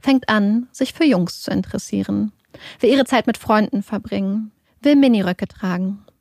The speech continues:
Anu entwickelt sich schneller als viele ihrer Klassenkameradinnen, sieht bald so viel erwachsener aus als das kleine Mädchen, das sie innerlich noch ist. Ihre Eltern sehen die Entwicklung mit Sorge, wollen nicht, dass ihre Tochter in so kurzen Röcken rausgeht,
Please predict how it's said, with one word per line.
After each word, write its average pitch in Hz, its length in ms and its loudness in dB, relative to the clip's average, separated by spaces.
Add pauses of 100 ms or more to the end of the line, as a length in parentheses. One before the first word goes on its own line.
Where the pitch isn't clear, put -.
(140)
Anu 214 400 2
entwickelt 262 380 -2
sich 311 140 -2
schneller 196 480 -2
als - 160 -6
viele 190 260 0
ihrer 233 220 0
Klassenkameradinnen, 185 1080 -4 (460)
sieht 254 200 -2
bald 247 200 2
so 247 200 2
viel 220 180 0
erwachsener 202 600 0
aus 202 440 -4
als - 160 -2
das 226 140 -2
kleine 226 240 0
Mädchen, 208 680 -4
das - 160 -6
sie - 100 -4
innerlich 190 600 -2
noch 262 140 -4
ist. - 440 -10 (500)
Ihre 277 240 0
Eltern 240 420 2
sehen 240 200 2
die 240 80 0
Entwicklung 226 520 0
mit 285 160 -2
Sorge, 190 520 -6 (260)
wollen 254 300 4
nicht, 233 280 0
dass 202 100 -4
ihre 196 180 -4
Tochter - 400 -6
in 208 80 0
so 226 100 2
kurzen 220 360 0
Röcken 220 260 0
rausgeht, 190 640 -2